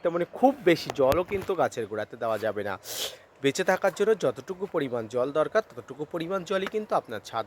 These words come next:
বাগানে গাছে দিতে হবে। এর পাশাপাশি আপনার ছাদ বাগানে ম্যাচুরিটি থাকা জামরুল গাছে এখন থেকে একটা ভালো মানের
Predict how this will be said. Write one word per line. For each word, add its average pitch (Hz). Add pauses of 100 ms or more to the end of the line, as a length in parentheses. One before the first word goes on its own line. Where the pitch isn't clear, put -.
(100)
বাগানে 160
গাছে 180 (460)
দিতে 127
হবে। 123 (1000)
এর 185
পাশাপাশি 156 (360)
আপনার 165
ছাদ 202
বাগানে 208
ম্যাচুরিটি 160
থাকা -
জামরুল 123
গাছে 156 (400)
এখন 180
থেকে 196
একটা 190
ভালো 127
মানের 104